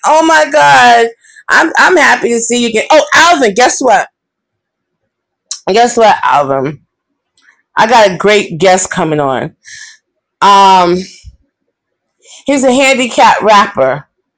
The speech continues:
I, um, put some of his music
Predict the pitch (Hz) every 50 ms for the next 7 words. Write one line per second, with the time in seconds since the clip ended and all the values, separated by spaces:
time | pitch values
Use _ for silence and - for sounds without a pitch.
0 | _ _ _ _ _ _ _ _ _ _ _ _ _ - 190 196 208 202 - -
1 | - 185 202 196 196 196 196 190 - 277 - - - - 247 240 226 220 233 240
2 | 214 196 190 208 220 226 202 196 196